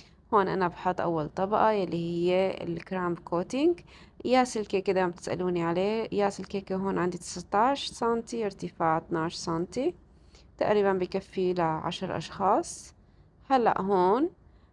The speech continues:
عم بشيل الزوايد من الكريمة، برجع بحط الب-، الكيك بالبراد تقريبًا، آه،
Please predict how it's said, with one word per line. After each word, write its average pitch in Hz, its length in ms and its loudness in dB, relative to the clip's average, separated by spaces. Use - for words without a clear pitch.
عم 185 320 0
بشيل 180 480 0
الزوايد 170 580 2
من 190 80 -2
الكريمة، 226 600 0
برجع 202 400 0
بحط 196 300 -8
الب-، 180 160 -6
الكيك 160 1200 -4
بالبراد 190 640 2
تقريبًا، 175 720 -2
آه، 156 500 -4